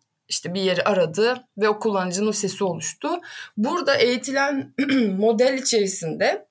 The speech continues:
bu konuşmacının sesi bir vektöre çevriliyor. Çünkü belli bir,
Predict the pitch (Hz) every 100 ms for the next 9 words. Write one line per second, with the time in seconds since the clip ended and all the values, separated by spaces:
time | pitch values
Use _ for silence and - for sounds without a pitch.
0 | - 254 285 320 277 - 240 180 185 214
1 | - 254 - 202 127 - - _ _ 302
2 | 339 294 285 - 269 262 233 165 147 -
3 | - - 220 208 214 170 226